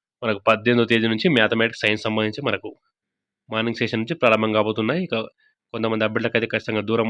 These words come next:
మర-, మరొకసారి కూడా మరి విద్యాశాఖ అధికారులు మరొకసారి కూడా దూరం సెంటర్లు కేటాయించడంతో అభ్యర్థులు అయితే ఇబ్బందులు ఎదుర్కొంటున్నారు.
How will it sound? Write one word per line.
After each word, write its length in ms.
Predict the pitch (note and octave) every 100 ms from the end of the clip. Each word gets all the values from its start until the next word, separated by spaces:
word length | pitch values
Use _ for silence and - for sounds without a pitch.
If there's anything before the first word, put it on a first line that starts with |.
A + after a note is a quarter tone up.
| A2+
మర-, 220 | A2 G#2+
మరొకసారి 360 | G#2+ A2+ A2 A2+
కూడా 180 | A2 A2 - _ _ G#2
మరి 140 | G2+ G2+ _ -
విద్యాశాఖ 380 | G#2+ A#2+ A2+ A2+
అధికారులు 400 | A2 A2+ G#2 G#2+ - _ _ _ _ _ _ _ _ _
మరొకసారి 320 | G#2+ A2 A2+
కూడా 120 | A2
దూరం 240 | G#2 A2 A2 A2+ _ _
సెంటర్లు 360 | - A2 A2
కేటాయించడంతో 500 | G#2+ A2 A2 G#2+ A2
అభ్యర్థులు 300 | C3 A2 A2
అయితే 120 | G#2+
ఇబ్బందులు 260 | G2+ A2 A2
ఎదుర్కొంటున్నారు. 600 | G#2+ G#2+ G#2+ G2+ A2 C3+